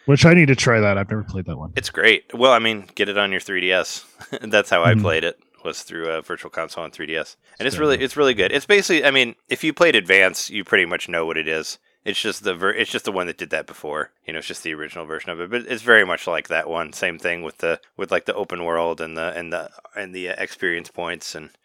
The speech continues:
Speaker 2: you know, you have to work your way up to meeting Mario in that game. You don't, you don't start off with the Mario characters. You gotta get, get to them. They're at the end of the game. And I think that's the reason why there's so many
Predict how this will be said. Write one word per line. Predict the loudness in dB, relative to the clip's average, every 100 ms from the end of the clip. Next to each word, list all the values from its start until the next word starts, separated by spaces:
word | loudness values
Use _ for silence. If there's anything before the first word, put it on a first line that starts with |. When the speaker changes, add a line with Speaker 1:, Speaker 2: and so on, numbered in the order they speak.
| _
Speaker 2:
you | -2
know, | 0
you | 2
have | 2
to | 2
work | 0 0 0
your | 0 4
way | 4 4
up | 2 0 -6 -16
to | -10
meeting | -8 -8 -8
Mario | -4 -4 -4 -6
in | -8
that | -8 -8
game. | -8 -8 -4
You |
don't, | -4 -4 _ _ -6
you | -2
don't | -2 -2
start | 2 6 6
off | 4 2
with | -8
the | -4
Mario | -4 -4
characters. | -6 -10 -10 -14
You | -6
gotta | -6 -6 -10 _ _ _ _ _
get, | -6 -6 -6
get | -4 -2
to | -4
them. | -8 -8 -4
They're | -4
at | -4
the | -6
end | -8 -10
of |
the | -18
game. | -14 -2
And | 2
I |
think | 4 4
that's | 4 4
the | 2
reason | -2 -2 2
why | 4
there's | 4 2
so | 0 -2
many | -2 -6 -10